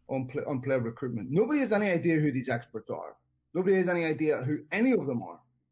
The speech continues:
You, you'd, you'd like to believe if there's a, a board of experts, you would actually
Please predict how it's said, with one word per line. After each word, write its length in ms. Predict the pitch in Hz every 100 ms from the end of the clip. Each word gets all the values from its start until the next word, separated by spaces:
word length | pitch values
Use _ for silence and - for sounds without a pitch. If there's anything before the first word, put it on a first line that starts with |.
| _ -
You, 120 | 175
you'd, 280 | 160 151 147
you'd 160 | 170 156
like 140 | 220
to 60 | 185
believe 460 | 131 156 233 202 165
if 100 | 139 - -
there's 500 | - 151 _ - - _ - _ _ _ _ - _ -
a, 60 | 151
a 220 | 139 147
board 440 | 123 165 180 190 160
of 120 | 135
experts, 420 | - - 127 127 - - _ _ _ _
you 100 | 143
would 100 | 151
actually 360 | 147 143 120